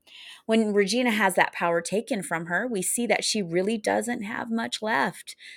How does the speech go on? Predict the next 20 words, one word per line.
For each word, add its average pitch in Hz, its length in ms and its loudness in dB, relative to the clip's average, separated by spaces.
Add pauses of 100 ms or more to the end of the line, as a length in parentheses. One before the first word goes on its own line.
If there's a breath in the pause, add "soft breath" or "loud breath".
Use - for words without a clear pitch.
(140 loud breath)
So 170 200 -8
just - 340 -4 (180)
one 180 180 -6
there. - 260 -6 (100)
So - 240 10 (600 soft breath)
create 330 880 6 (100)
a 269 80 8
mag-, 294 240 8 (180)
magnificent 262 800 6
mag-, 208 220 2 (160)
magician. 202 680 4
<laughs> - 60 -18 (600 loud breath)
As 240 120 8
one 247 140 4
of 226 80 0
the 226 80 2
most 220 300 2
prominent 302 640 4
character 185 320 2
archetypes, 165 600 0